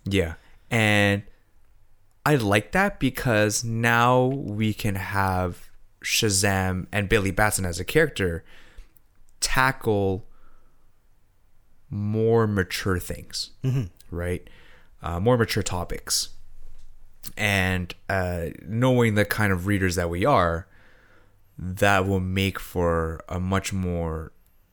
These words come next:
Speaker 1: in-depth reading experience.
Speaker 2: Mm-hmm. Yeah, yeah, for sure. And it, I think it's cool that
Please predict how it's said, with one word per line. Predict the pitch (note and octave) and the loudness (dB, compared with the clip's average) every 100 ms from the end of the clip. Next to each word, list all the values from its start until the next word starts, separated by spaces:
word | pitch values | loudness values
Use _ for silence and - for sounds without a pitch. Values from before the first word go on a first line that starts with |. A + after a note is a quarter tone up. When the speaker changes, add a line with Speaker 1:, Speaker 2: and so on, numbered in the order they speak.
| _ _ - | _ _ -4
Speaker 1:
in-depth | G2+ F2+ E2 F2 E2+ - | -2 -2 -4 -6 -6 -6
reading | E2 F2+ E2 | -4 -4 -6
experience. | D2 - - D2 - - - - | -8 -8 -6 -8 -10 -12 -10 -6
Speaker 2:
Mm-hmm. | A#2+ A2 F2+ - - - - | -4 -4 -8 -16 -18 -18 -4
Yeah, | A2 | -2
yeah, | G#2+ F#2+ | -2 -4
for | - | -6
sure. | A#2 A2+ - - - - - - - - - - | -6 -6 -8 -20 -20 -20 -20 -20 -20 -20 -20 -10
And | - C#3+ C#3+ | 0 2 2
it, | - D3+ - - - - - - - - - | 0 -2 -2 -8 -20 -20 -20 -20 -20 -20 -4
I | C#3+ | 0
think | F#3 F#3 | 2 2
it's | E3 | 2
cool | - - C3+ C3 B2 | -2 0 4 6 4
that | A2+ G2 F2+ F#2 | 2 -2 -2 -4